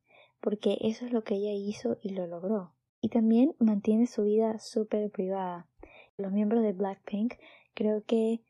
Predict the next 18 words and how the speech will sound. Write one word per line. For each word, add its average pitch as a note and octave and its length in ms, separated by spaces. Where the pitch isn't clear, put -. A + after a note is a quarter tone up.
este, G#3 320
una G#3 300
de G#3 60
las G3+ 160
personas G3+ 1000
de G3+ 80
ahí F#3+ 240
que G3 160
más F#3 360
son F#3+ 200
como F#3+ 220
que F#3+ 100
más F#3+ 180
abiertas G3 460
al F#3 140
público G#3+ 680
y A#3 120
que F3+ 240